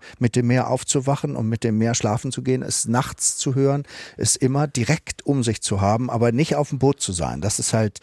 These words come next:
das ist so die, äh, der Kern des, äh, äh, des Lebens da draußen, aber eben mit allen, ähm, Konsequenzen. Und das ist eben dieses, äh,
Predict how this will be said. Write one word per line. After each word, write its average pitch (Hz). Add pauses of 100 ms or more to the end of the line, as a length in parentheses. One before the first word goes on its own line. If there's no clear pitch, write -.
(280)
das -
ist 135
so 123
die, 113
äh, 110
der 107
Kern 107
des, -
äh, 82 (400)
äh, 90
des 104
Lebens 117
da 76
draußen, 73
aber 127
eben 143
mit -
allen, 147
ähm, 127 (420)
Konsequenzen. 143
Und 85
das 117
ist -
eben 143
dieses, 139
äh, 117